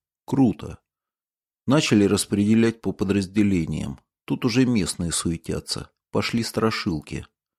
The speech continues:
В первой и четвёртой ротах сразу вешайтесь, десантура. В седьмую тоже не идите,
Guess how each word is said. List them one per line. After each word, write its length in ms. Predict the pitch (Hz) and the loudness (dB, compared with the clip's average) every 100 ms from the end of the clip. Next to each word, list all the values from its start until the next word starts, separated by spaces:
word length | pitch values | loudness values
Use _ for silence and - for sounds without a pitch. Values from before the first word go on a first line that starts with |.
| _ _ _ | _ _ _
В 100 | - | -20
первой 380 | - 117 131 131 | 2 6 6 6
и 20 | |
четвёртой 680 | 131 135 - 135 135 - 87 | 4 0 0 0 0 2 2
ротах 460 | 90 82 - - - | 2 -2 -4 -10 -12
сразу 400 | - 107 107 120 | 2 4 6 4
вешайтесь, 800 | 117 123 - 78 - - - - - | 4 2 2 -2 -4 -8 -8 -12 -4
десантура. 880 | 95 - 117 120 - 101 87 71 - _ _ _ _ - | 0 2 2 2 0 -2 -2 -8 -12 _ _ _ _ -6
В 80 | |
седьмую 520 | - 101 98 135 139 92 | 0 2 4 6 6 4
тоже 380 | - 117 92 | 4 4 6
не 240 | 90 92 95 | 4 4 2
идите, 440 | 92 85 - 82 | -2 -8 -8 -12